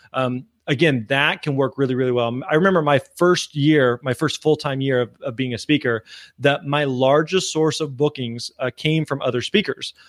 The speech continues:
uh, and just by building relationships with other speakers, and they were just referring me stuff, uh, that either they had done before or stuff that they, um, were invited to that I couldn't do.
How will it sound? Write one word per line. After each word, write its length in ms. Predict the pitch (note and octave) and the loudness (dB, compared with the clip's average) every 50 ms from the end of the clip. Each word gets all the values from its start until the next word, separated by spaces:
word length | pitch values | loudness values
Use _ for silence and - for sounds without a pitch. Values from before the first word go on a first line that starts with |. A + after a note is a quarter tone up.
| _ _ | _ _
uh, 240 | - C3+ C3 C3 C3 - D#3 | -6 -4 -2 -2 -2 -2 -2
and 80 | D3 | 0
just 120 | C3 D3+ - | 0 0 2
by 120 | D#3 C#3+ | 2 2
building 480 | B2 G#2 C#3 C#3 C#3+ D3+ D#3 D#3 D#3 D3+ D#3 | 2 4 2 4 4 4 4 2 0 -4 -4
relationships 600 | - C#3+ C#3+ C#3+ D3 C#3+ - C#3 A#2+ D3+ C#3+ - | -2 0 2 2 2 2 -2 -4 -4 -4 -4 -4
with 120 | C#3 C#3 C#3 | -4 -4 -4
other 160 | C3+ B2+ B2+ | -2 -2 -4
speakers, 420 | - - D3+ C#3+ - C3+ B2 - | -4 -2 -4 -2 -2 -4 -4 -4
and 100 | C#3 B2+ | -4 -4
they 60 | B2+ C3 | -2 -2
were 80 | B2+ | -2
just 180 | B2+ C3+ - - | -2 -4 -6 -6
referring 460 | A#2+ - _ - C3+ C3+ C#3 C#3+ C#3+ | -10 -12 _ 0 0 2 2 0 -2
me 80 | C#3+ C3 | -2 -4
stuff, 320 | - - C3+ C3 C3 - _ _ - - _ - | 0 2 2 2 2 0 _ _ -20 -20 _ -4
uh, 240 | B2+ B2+ B2 B2 A#2 | 0 2 2 2 2
that 100 | C3 - - | 0 0 2
either 200 | D3 C#3 C3+ B2 | 4 4 4 4
they 160 | B2+ B2 A2+ | 4 4 4
had 140 | A#2 A2+ - | 2 2 2
done 200 | C3+ D3 E3 E3+ | 2 2 4 4
before 440 | F#3 E3+ - E3+ E3 E3+ E3+ E3+ | 2 2 4 4 4 6 6 4
or 140 | - D3 B2+ | 4 2 -2
stuff 200 | - - C#3 C3+ | 0 0 -2 -2
that 160 | - A#2+ _ | -2 -8 _
they, 380 | - C3 B2 B2 B2 A#2+ A#2 - _ _ _ _ _ | -2 0 0 2 2 0 -2 -4 _ _ _ _ _
um, 320 | C3 B2+ B2 B2 A#2+ - - | -6 -4 -4 -4 -4 -6 -4
were 120 | D3 C3 | -2 -2
invited 420 | B2+ A#2+ G#2+ A#2+ B2+ C#3+ D#3 D3 | -2 -2 -2 0 0 0 0 -2
to 340 | - - D3+ D3+ D3+ D3+ D3+ | -2 -2 0 2 2 2 2
that 160 | D3 C#3 C3+ - A#2 | 2 0 0 0 0
I 80 | B2 B2+ | -4 -4
couldn't 400 | - - - D3 C#3+ D#3+ E3 C#3 | -4 -2 -2 0 0 0 -2 0
do. 380 | D3 D3+ D3+ D#3 D#3+ E3 E3+ | 0 2 2 2 2 0 -2